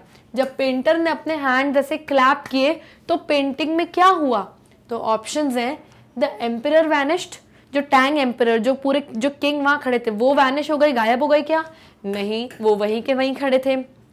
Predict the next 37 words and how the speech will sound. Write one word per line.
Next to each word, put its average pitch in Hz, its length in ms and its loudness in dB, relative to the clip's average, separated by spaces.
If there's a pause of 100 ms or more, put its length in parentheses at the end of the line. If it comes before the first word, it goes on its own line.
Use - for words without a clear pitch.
(480)
The 330 100 4 (120)
painting 302 460 0
on 349 80 0
the 359 100 6 (100)
wall 226 260 2 (380)
was 277 240 6
gone 214 280 -2 (200)
and 294 160 -4 (140)
so 330 120 4
was 381 320 6
the 370 140 4
painter। 339 600 2 (340)
तो 339 60 -2
एक 285 140 0
बड़ी 294 180 4
अजीब 277 280 0
सी 330 120 -2
चीज़ 277 240 -2
हुई, 302 120 0
जब 302 180 2
वू 302 120 0
डाउजी 277 340 2
पेंटर 262 340 -2
ने 285 100 -4
अपने 285 220 -6
हैंड्स 240 480 -4
क्लैप 262 360 0 (100)
किए 233 280 -4 (540)
पेंटिंग 302 440 -2
के 359 100 0
सामने, 262 480 -2 (340)
तो 381 80 2
पेंटर 294 680 2
भी 339 140 4
गायब 269 360 2
हो 311 80 2
गया 359 260 0